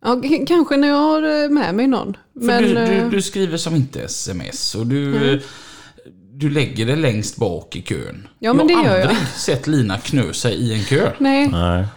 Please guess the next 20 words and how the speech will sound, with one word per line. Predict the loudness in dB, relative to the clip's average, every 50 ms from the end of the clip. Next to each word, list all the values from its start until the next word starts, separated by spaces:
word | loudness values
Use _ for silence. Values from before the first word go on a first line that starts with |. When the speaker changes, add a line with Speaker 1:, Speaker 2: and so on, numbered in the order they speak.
| -4 0
Speaker 1:
Jag | 0 2
Speaker 2:
Och | 2
Speaker 1:
kan | 2 4 4
bli | 4 4
lite | 4 2 2 0
irriterad | 0 0 0 0 2 0 0 2 0 -2 -2 -2
själv | -2 0 0 0 0 -2 -2
över | -2 0 0 0 0 0 -2
det | -2 -2 -2 -2 -4
ibland | -2 0 0 0 0 0 -2 -2
faktiskt. | -2 -6 -6 -6 -8 -10 -10 -10 -12 -14 -10
Speaker 2:
Jag, | -4 -2 -2 0 2
jag | 2 2 4 4 4
är | 4
ju | 2 2 2
lite | 4 4 2 2 0 -2 -6 -4
sån | -2 0 0 2
här. | 2 2 2 2 0 -2 -4 -10 -12 -12 -6 -4 -4 -2 -2 -4 -6 -8 -6 -4
Speaker 1:
<laughs> | -4 -4 0 0 -2 -2 -2 -6 -6 -6 -4
Speaker 2:
Att | -4 -2 -2 -4 -4